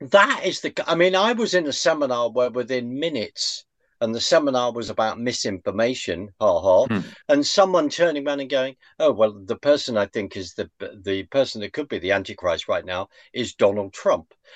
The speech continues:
Speaker 1: And I, and I'm sitting there going, "Excuse me? It's not about worshipping him or that." I'm just turning around and saying, "Right,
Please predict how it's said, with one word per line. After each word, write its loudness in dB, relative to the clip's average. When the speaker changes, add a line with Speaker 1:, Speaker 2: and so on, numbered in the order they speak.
Speaker 1:
And 6
I, 8
and 6
I'm 6
sitting -2
there 4
going, 0
"Excuse -6
me? -4
It's -8
not 2
about 4
worshipping 4
him 4
or 6
that." 2
I'm -2
just -10
turning 2
around -2
and -10
saying, 0
"Right, 2